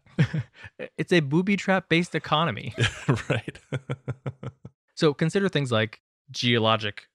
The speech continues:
Speaker 1: repercussions, right? Big cataclysms can have, uh, big repercussions on the landscape itself. Um,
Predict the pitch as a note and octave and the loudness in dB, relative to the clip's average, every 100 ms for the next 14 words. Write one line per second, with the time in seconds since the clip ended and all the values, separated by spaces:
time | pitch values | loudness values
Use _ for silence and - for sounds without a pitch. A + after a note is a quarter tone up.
0 | - A2+ A2 - - - - D3+ - - | -4 -2 -2 -4 -8 -12 -18 -18 -18 -8
1 | A2 G#2+ A2 _ _ - C#3 B2+ B2 C3 | 0 0 0 _ _ 0 2 2 0 0
2 | A#2+ - A#2 G#2+ G#2+ G#2 - - _ - | 0 0 -4 -4 -4 -6 -10 -20 _ -6
3 | A2+ G#2+ G#2 G#2 G2 G2 G#2 _ _ _ | -2 -2 -2 0 0 -2 -6 _ _ _
4 | - A2+ G#2+ A#2+ - A#2+ A#2 G#2+ A2 G2+ | -8 -4 -4 -2 0 0 0 -4 -4 -6
5 | G2+ G#2 G2 G2+ G2+ A2+ A2 A2+ B2 C3 | -6 -6 -4 -4 -4 -4 -2 -2 -2 -2
6 | B2+ - A2+ A#2 - - A#2 - - A2 | -6 -8 -8 -10 -8 -4 -4 -4 -6 -4
7 | G#2+ | -6